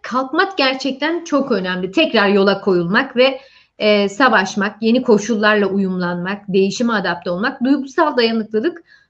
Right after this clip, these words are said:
bunun için çok ama çok önemli bir kavram diyebilirim değerli hocam.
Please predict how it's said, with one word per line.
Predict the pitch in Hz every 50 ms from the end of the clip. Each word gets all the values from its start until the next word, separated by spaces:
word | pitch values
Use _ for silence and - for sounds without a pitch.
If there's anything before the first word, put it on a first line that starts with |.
| _ _ 214
bunun | 247 277 311 294
için | 285 285 - - 311 320 349 339 - _ _ - -
çok | - 311 277 - - -
ama | 226 240 285 277
çok | - - 277 277 - -
önemli | 214 214 202 190 196 208 208 185
bir | 202 196 190 185 - - _ -
kavram | - 214 196 185 202 220 233 226 208
diyebilirim | 202 196 196 175 190 180 185 170 175 175 170 170
değerli | 170 175 175 175 175 175 175 175
hocam. | 170 175 175 175 226 269 285